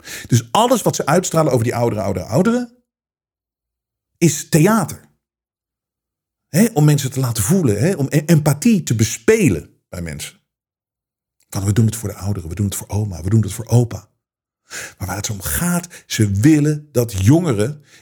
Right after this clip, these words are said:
in een traject komen van, ze, het gaat, het gaat ze om de kinderen. Die moeten in een traject komen van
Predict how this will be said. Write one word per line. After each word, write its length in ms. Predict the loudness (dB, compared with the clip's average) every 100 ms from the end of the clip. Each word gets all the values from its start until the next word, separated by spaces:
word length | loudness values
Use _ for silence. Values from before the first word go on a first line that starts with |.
| 2
in 160 | 2
een 100 | 2
traject 480 | 0 0 2 0 0
komen 260 | -2 0 2
van, 160 | 0
ze, 100 | 2
het 380 | 0 0 -4 -4
gaat, 240 | -2 -4
het 120 | -6 -4
gaat 180 | -4
ze 60 | 0
om 120 | 0
de 140 | 0 2
kinderen. 500 | 2 2 -2 _ _ _ _ _ _ -20 -20 2
Die 100 | 6
moeten 200 | 6 4
in 100 | 0
een 100 | -2
traject 440 | 0 2 2 0
komen 340 | -4 -4 -2 -4
van 140 | -6